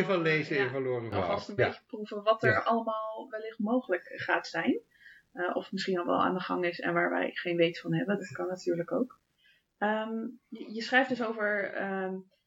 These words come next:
Speaker 1: nou ja, zaken of kenmerken die, eh, waarvan je zegt, hè, dat speelt al wel, maar het is misschien nog niet helemaal bekend bij iedereen. Ehm,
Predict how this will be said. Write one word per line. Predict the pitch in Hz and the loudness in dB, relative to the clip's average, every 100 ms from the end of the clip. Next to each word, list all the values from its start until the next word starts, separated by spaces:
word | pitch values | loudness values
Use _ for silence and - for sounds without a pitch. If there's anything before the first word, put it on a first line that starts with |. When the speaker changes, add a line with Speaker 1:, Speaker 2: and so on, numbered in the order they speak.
| _ | _
Speaker 1:
nou | - 185 | -6 -2
ja, | 175 | -2
zaken | 185 196 208 208 | 0 2 2 0
of | 196 | -6
kenmerken | 196 202 196 185 185 185 | -2 -2 0 0 2 0
die, | 185 180 180 - | 0 -4 -4 -6
eh, | - 175 170 175 175 180 - | -4 -2 0 -2 -4 -6 -6
waarvan | 185 185 | -6 -2
je | 185 | -2
zegt, | 180 180 | -2 -6
hè, | 208 | -4
dat | 202 185 - - | -2 -2 -4 -18
speelt | - - 202 208 233 | -14 -4 0 2 2
al | 226 214 | 2 4
wel, | 214 262 | 4 4
maar | 247 202 | 4 2
het | 196 | -2
is | - | -10
misschien | 190 190 190 | -8 -4 -2
nog | 190 | -2
niet | 190 202 196 | -2 -4 -2
helemaal | 190 185 185 170 | 0 2 2 -2
bekend | 175 202 233 | -2 0 2
bij | 233 - | 2 0
iedereen. | 233 202 233 370 - _ _ _ | 0 0 2 0 -2 _ _ _
Ehm, | - 208 208 202 | -4 0 2 0